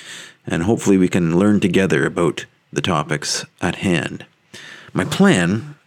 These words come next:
is to select a theme and then explore it over the course of a few episodes. So I'm going to attempt a scientific approach where I lay out my initial hypotheses in an opening podcast like this one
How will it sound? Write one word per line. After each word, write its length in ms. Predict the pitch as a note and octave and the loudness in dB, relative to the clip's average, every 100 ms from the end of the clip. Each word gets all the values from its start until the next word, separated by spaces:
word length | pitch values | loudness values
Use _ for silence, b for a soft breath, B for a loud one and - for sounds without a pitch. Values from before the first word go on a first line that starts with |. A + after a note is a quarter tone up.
| _ _ | _ _
is 200 | G#2 G2+ - | 0 2 2
to 140 | G2 | 0
select 460 | - A2+ A#2 C3 A2 | 2 2 0 0 -4
a 20 | |
theme 600 | - A2+ F2+ F2 A#2+ - _ | 0 2 4 2 -2 -6 _
and 160 | - G2+ | -4 0
then 80 | G2+ | 0
explore 480 | G2+ - C3+ G#2+ D#2 | 0 0 4 4 2
it 80 | |
over 160 | E2 F2 | 2 2
the 80 | F2 | 0
course 340 | - G2+ G2+ | 2 2 2
of 60 | G2+ | 2
a 80 | G#2+ | 2
few 260 | D#3+ B2 | 4 4
episodes. 680 | E2 D2+ - A#1+ - - - _ B B B B B B B | 2 -2 -2 -2 -4 -8 -14 _ B B B B B B B
So 140 | - F#2 | -4 0
I'm 80 | G2 | 2
going 160 | A#2+ | 2
to 100 | A#2+ | 2
attempt 540 | F#2 - C3+ C#3 - - B B B B | 2 2 0 0 -8 -12 B B B B
a 220 | E2+ E2 | 0 2
scientific 600 | - C3 B2 A#2+ C#3+ F#2 | 2 2 2 2 0 -2
approach 440 | - D#2+ C2 - | -2 0 0 0
where 200 | E2+ F2 | 0 2
I 120 | D#2+ D#2+ B B B | 0 -4 B B B
lay 300 | - G2+ G#2+ | 2 4 6
out 140 | G#2 - | 4 2
my 160 | F2+ | 2
initial 360 | F2+ G#2+ - G2+ | 2 2 2 2
hypotheses 840 | G#2 - G2 G#2 G2 A2 G#2+ G2 | 2 2 0 0 0 2 4 4
in 140 | F#2 F2 | 4 4
an 100 | F2 | 4
opening 340 | G2+ G2 F2+ | 2 2 0
podcast 560 | F2+ F#2 F#2 G2+ F#2+ - | 0 0 0 0 0 0
like 120 | D2+ | 2
this 240 | A#2+ A#2 | 2 2
one 300 | B2+ B2 A#2+ | 2 2 0